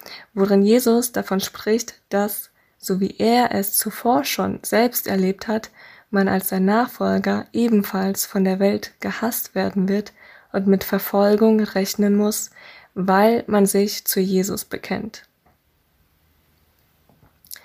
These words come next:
Der Preis der Nachfolge ist hoch. Was dir das Leben mit Christus jedoch bringt, ist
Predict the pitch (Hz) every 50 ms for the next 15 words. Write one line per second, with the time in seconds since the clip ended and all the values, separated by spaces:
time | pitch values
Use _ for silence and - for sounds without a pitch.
0 | - _ _ - - 190 190 - - 233 247 254 254 - - 202 196 196 202 220
1 | 240 - - 208 202 202 196 202 202 214 - - 226 - - - - 233 226 233
2 | 254 - - - _ _ - - - - - _ _ _ _ - - 202 202 -
3 | - 220 202 196 196 - - 196 208 226 254 262 254 226 226 233 240 226 214 -
4 | - - - 254 262 262 - - 196 196 - - 202 190 185 202 202 - - -
5 | - 254 240 226 226 226 - - - 226 247 262 - - -